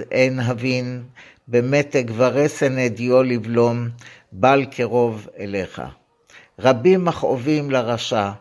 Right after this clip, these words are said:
והבוטח באדוני חסד יסובבנו.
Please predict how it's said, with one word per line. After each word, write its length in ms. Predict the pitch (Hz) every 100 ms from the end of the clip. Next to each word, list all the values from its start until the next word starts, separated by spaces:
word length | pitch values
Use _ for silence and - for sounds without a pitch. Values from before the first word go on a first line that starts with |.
| _ _ _
והבוטח 760 | 98 117 107 110 120 165 160 -
באדוני 760 | 120 117 104 107 135 123 117 110 - -
חסד 460 | 185 208 - 123 101 101 -
יסובבנו. 960 | 113 - 110 101 101 95 90 85 78